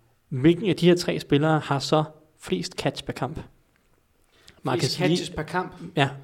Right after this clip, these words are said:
Speaker 1: Marcus Lee, Sammy Watkins og Travis, undskyld, Kelvin Benjamin.
Speaker 2: Og er, så, du så ikke Allen Robinson med?
Speaker 1: Allen Robinson er ikke taget med, fordi han er også skadet i
Speaker 2: Og du
Speaker 1: år,
Speaker 2: sagde
Speaker 1: ikke?
Speaker 2: Marquise Lee?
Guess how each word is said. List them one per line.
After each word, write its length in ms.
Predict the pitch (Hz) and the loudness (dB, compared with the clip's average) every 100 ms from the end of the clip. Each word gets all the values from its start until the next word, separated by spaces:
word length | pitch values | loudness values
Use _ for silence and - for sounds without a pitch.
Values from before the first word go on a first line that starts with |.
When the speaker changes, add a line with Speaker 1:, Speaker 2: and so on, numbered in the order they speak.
| - | -2
Speaker 1:
Marcus 360 | 139 139 143 170 | 2 2 0 0
Lee, 320 | 175 190 196 | -2 -2 -4
Sammy 240 | - 151 | 0 2
Watkins 460 | 143 139 - 160 147 | 2 2 0 -8 -10
og 100 | - | -4
Travis, 400 | 139 123 123 - _ - | -2 -2 -4 -10 _ -8
undskyld, 280 | 135 - - | -8 -8 -12
Kelvin 340 | - 156 147 | -6 -4 -2
Benjamin. 400 | 123 117 120 117 - - - _ - _ _ _ _ | -2 -2 -4 -6 -8 -20 -20 _ -20 _ _ _ _
Speaker 2:
Og 100 | - | -6
er, 160 | 147 160 - - | -2 -2 -4 -8
så, 180 | - | -8
du 140 | - 156 | -6 0
så 80 | 180 | 2
ikke 120 | 170 | 4
Allen 180 | 156 156 | 4 6
Robinson 300 | 170 160 151 | 4 2 -4
med? 80 | 147 - - _ - | -6 -12 -20 _ 0
Speaker 1:
Allen 180 | 135 | 6
Robinson 300 | 147 151 147 | 6 6 4
er 60 | 135 | 4
ikke 200 | 120 127 | 0 -2
taget 180 | - 120 | 0 2
med, 140 | 113 | 0
fordi 160 | 113 117 | -2 -4
han 120 | 120 | -4
er 40 | |
også 180 | 113 - | -4 -6
skadet 300 | 113 117 113 | -4 -4 -4
i 60 | 113 | -4
Speaker 2:
Og 80 | 156 | -4
du 40 | |
Speaker 1:
år, 40 | 139 | 0
Speaker 2:
sagde 100 | 165 | 2
Speaker 1:
ikke? 80 | 165 | 0
Speaker 2:
Marquise 400 | 165 175 165 180 | -2 -4 -2 2
Lee? 260 | 196 202 | 2 2